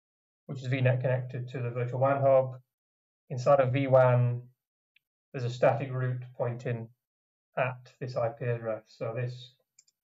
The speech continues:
this default route origination is effectively not happening at a big B G P level there. It's purely statically defined. And because that static defined default route bounces around in the hub, this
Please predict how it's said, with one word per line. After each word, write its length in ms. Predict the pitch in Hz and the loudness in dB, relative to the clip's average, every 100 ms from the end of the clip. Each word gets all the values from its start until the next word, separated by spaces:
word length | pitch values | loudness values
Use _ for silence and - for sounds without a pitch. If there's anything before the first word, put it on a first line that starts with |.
| _ _ _ _ _ - | _ _ _ _ _ -12
this 160 | 120 | -10
default 400 | - 139 135 131 | -8 -6 -2 -2
route 140 | 135 147 | -2 0
origination 580 | 123 123 123 123 127 | 2 4 4 4 -2
is 100 | 120 | -4
effectively 380 | 123 127 127 120 | -2 -2 -2 -4
not 220 | 120 127 | -2 -2
happening 420 | 139 123 143 120 117 | 2 2 2 -2 -2
at 100 | 113 | -6
a 60 | |
big 140 | 131 123 - - | -8 -10 -12 -14
B 80 | 127 | -12
G 100 | 123 - | -12 -8
P 80 | |
level 380 | 127 117 113 110 | -4 -4 -4 -2
there. 260 | 110 110 110 | -2 0 -4
It's 320 | 139 - - _ _ _ _ | -10 -20 -20 _ _ _ _
purely 280 | 151 123 113 | 0 0 0
statically 440 | - 127 123 117 | 0 0 0 -6
defined. 540 | 113 - 113 107 107 120 _ _ _ _ - | -8 -6 -2 -2 -4 -12 _ _ _ _ -12
And 80 | 127 | -6
because 320 | 123 151 147 | -2 4 6
that 240 | 131 127 - | 6 2 0
static 440 | 143 120 127 - _ _ | 0 0 -4 -12 _ _
defined 400 | - 127 117 117 | -4 -2 -2 -4
default 280 | 120 135 123 | -6 -6 -4
route 220 | 123 127 | -4 2
bounces 340 | 123 123 127 | 4 2 -2
around 240 | 117 117 113 | 2 2 2
in 80 | |
the 80 | 117 | 0
hub, 380 | 139 127 123 123 _ _ _ _ _ - | 4 4 2 -6 _ _ _ _ _ -8
this 300 | 127 123 | -6 -6